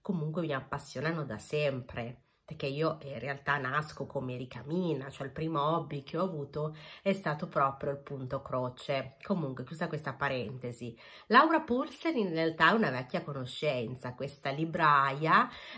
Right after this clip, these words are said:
eh, che ha già scritto Gli Amici Silenziosi, trovate una recensione qui da qualche parte sul canale. Un libro che mi era piaciuto anche quello molto, perché gli ambienti comunque sono sempre ambienti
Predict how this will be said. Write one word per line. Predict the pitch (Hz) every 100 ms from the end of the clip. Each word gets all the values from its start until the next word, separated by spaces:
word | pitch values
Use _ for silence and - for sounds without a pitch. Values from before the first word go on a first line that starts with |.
| -
eh, | 175 165
che | - 247
ha | 220 170
già | 226
scritto | 247 - 170 156 165
Gli | 160
Amici | 151 143 156
Silenziosi, | 151 147 139 143 - - 127 127 127 147
trovate | 139 185 147 131
una | 151
recensione | 156 170 214 202 - 156
qui | 156
da | 147
qualche | 143 139 170
parte | - 131 131 -
sul | 147 - 135 131 127 127
canale. | 135 127 110 110 127 - - - - -
Un | 254
libro | 277 277 381
che | 233
mi | 185
era | 170 160
piaciuto | 160 156 196 143
anche | 135 175
quello | - 143 139
molto, | 139 139 127 127 208 285 -
perché | - - 147
gli | 135
ambienti | 135 139 147 143 135
comunque | - 143 143 151
sono | 143 - 143
sempre | 139 165 156 147
ambienti | 143 143 147 151 - 139